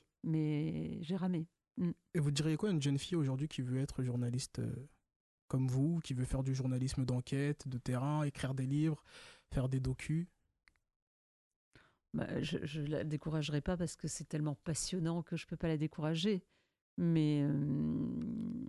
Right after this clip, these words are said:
Speaker 1: si elle a pas de réseau, et puis l'équipe de France d'aujourd'hui, c'est pas l'équipe de France d'il y a quinze ans. Avant, on pouvait rentrer à Clairefontaine, voir les joueurs.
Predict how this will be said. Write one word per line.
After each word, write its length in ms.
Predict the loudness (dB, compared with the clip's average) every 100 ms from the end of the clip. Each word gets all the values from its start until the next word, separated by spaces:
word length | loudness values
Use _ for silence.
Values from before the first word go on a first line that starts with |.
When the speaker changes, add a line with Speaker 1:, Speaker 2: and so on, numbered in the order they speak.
| -6 -4
Speaker 1:
si 440 | -4 -4 -6 -4 -2
elle 80 |
a 80 | -2
pas 160 | -2 0
de 80 | 0
réseau, 480 | 0 0 0 0
et 20 | 0
puis 160 | -2
l'équipe 280 | -4 -4 -4
de 80 | -4
France 320 | -4 -4 -4
d'aujourd'hui, 440 | -2 -2 -2 -4
c'est 160 | -6 -6
pas 80 | -4
l'équipe 260 | -4 -8 -8
de 80 |
France 440 | -8 -4 -4 -4 -8 _ _ _ -10
d'il 100 | 0
y 40 | 0
a 40 |
quinze 340 | 0 0 0
ans. 240 | 0 0 -2
Avant, 300 | -4 0 0
on 60 | 0
pouvait 260 | -2 -4 -2
rentrer 300 | -2 -4 -4
à 20 |
Clairefontaine, 720 | -4 -4 -6 -2 0 2 2
voir 160 | 2 2
les 120 | 2
joueurs. 640 | 0 0 2 2 2 0